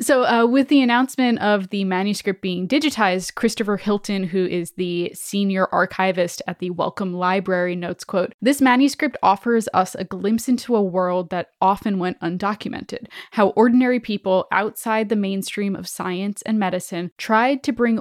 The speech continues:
order and control to the world around them. This might mean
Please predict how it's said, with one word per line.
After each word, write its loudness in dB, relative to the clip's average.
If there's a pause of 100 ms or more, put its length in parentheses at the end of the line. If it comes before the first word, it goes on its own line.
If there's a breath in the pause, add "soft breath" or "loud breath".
order 4
and 0
control -2
to -10
the -2
world -6
around -6
them. -14 (140)
This 4
might 0
mean -2